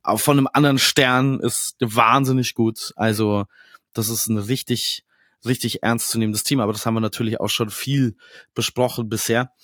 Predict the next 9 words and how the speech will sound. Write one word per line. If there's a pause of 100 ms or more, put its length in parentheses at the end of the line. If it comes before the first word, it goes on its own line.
(360)
Jetzt
finde
ich
noch
interessant, (1900)
wir, (240)
wenn
wir
die